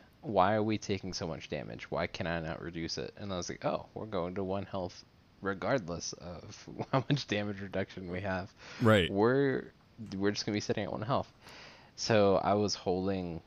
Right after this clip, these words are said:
Speaker 1: my heal on Arch Paladin, um, to wait
Speaker 2: Mm-hmm.
Speaker 1: for us to drop down to one, and then I'd boost our health all the way back up to max.
Speaker 2: Yeah.
Speaker 1: And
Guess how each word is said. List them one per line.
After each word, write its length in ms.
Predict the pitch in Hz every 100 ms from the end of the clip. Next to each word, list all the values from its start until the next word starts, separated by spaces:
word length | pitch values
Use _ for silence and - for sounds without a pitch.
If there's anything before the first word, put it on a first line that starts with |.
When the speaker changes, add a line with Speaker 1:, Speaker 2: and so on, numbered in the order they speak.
| -
Speaker 1:
my 320 | - 85 78 92
heal 440 | - 95 101 120 - - -
on 100 | 92
Arch 280 | - 76 -
Paladin, 480 | 95 101 117 135 139 - - -
um, 640 | 110 92 78 71 58 - - - - _ _ _ - - - _ _ -
to 140 | - 110
wait 240 | 90 87
Speaker 2:
Mm-hmm. 160 | 110 85
Speaker 1:
for 160 | 90 80
us 160 | 90
to 60 | -
drop 280 | 87 85 87
down 220 | 85 90
to 220 | 85 80 -
one, 280 | - 58 - -
and 200 | - 104
then 80 | 87
I'd 180 | 82 87
boost 280 | - 87 -
our 100 | -
health 240 | 95 85
all 200 | - 101
the 80 | 95
way 160 | 85 78
back 260 | 73 80
up 180 | 65 - -
to 80 | 64
max. 480 | - 50 - - - _ - - - -
Speaker 2:
Yeah. 220 | - 107 85
Speaker 1:
And 340 | 98 80 67